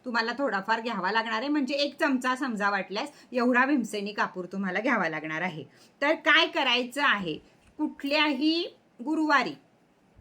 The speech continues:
कोणत्याही गुरुवारी, नवरात्रात सुरुवात करून एकवीस दिवस पुढं करू शकता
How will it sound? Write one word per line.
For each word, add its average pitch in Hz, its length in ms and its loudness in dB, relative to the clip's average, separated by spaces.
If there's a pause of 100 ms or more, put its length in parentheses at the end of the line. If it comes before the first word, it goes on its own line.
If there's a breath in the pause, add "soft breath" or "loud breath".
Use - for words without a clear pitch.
(320)
कोणत्याही 247 580 0
गुरुवारी, 247 400 2
नवरात्रात 214 540 2
सुरुवात 233 280 2 (120)
करून 240 160 -2
एकवीस 220 320 -4
दिवस 226 260 -2
पुढं 226 240 2
करू 220 220 -2
शकता 214 440 2